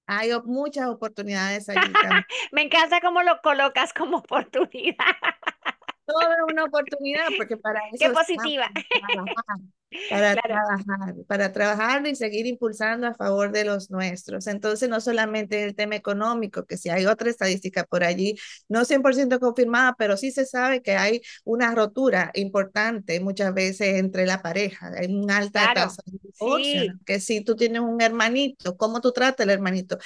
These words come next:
Speaker 1: La dinámica familiar, los viajes, no necesariamente son a donde todo el mundo quiere ir porque X, Y, Z, se ve afectado. Entonces, por ahí es que va nuestra fundación. Nuestra fundación va para que la familia completa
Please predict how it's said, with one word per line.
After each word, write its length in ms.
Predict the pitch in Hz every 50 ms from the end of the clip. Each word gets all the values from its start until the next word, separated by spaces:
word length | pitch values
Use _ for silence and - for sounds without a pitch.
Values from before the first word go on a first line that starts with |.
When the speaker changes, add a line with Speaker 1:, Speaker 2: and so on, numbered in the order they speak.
| - - - -
Speaker 1:
La 280 | 220 226 233 226 226
dinámica 720 | 226 226 226 220 214 226 226 233 233 247 233 - 233 226 226
familiar, 680 | 226 226 214 214 220 214 208 220 247 269 247 208 185
los 260 | - 185 175 180 - 180
viajes, 760 | 180 190 208 208 208 202 202 196 208 196 202 190 190 - _ _ - - _ _ -
no 160 | 202 202 214 214
necesariamente 1000 | 220 214 196 196 190 208 214 202 202 202 196 196 202 208 202 196 185 196 196 196
son 360 | - - 202 196 196 196 196
a 120 | 196 190
donde 240 | 185 190 185 180 175
todo 240 | 175 214 214 214 214
el 80 | 208
mundo 280 | 202 202 202 202 190 190
quiere 380 | 190 - 196 196 190 190 180 180
ir 280 | 196 220 233 233 226 214
porque 540 | - 202 185 190 - 175 185 180 185 180 -
X, 280 | - 202 196 - 214 202 190
Y, 100 | 175 175
Z, 520 | - - 226 226 208 214 - 214 202 190 196 - - - -
se 180 | - - 269 262
ve 120 | 254 269
afectado. 520 | 285 311 311 302 262 _ - 190 160 - 170
Entonces, 280 | 175 196 202 196 233 208 -
por 180 | - 233 226
ahí 320 | 226 220 226 254 302 359 370
es 200 | 359 302 311 -
que 120 | - 233
va 140 | 220 220 220
nuestra 320 | 226 233 233 - 226 208
fundación. 580 | - 220 214 214 202 202 190 190 - 247 220 202
Nuestra 220 | 180 175 175 185
fundación 500 | 190 196 196 190 185 185 - 202 220 233 233
va 200 | 233 240 262 254
para 300 | - 202 190 196 196 185
que 160 | 185 - 190
la 180 | 190 196 196 202 196
familia 580 | - - 196 196 196 220 262 330 349 349 285 277
completa 600 | - 233 220 196 - 196 220 247 294 - 294